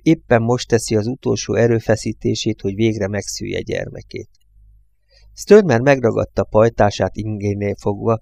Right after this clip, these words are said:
s elkezdte rázni apró rázásokkal, mintha gyilkosan reszketett volna a keze.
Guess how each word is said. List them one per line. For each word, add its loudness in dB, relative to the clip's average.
s -16
elkezdte 2
rázni 2
apró -4
rázásokkal, 0
mintha -4
gyilkosan -2
reszketett -4
volna -6
a -6
keze. -12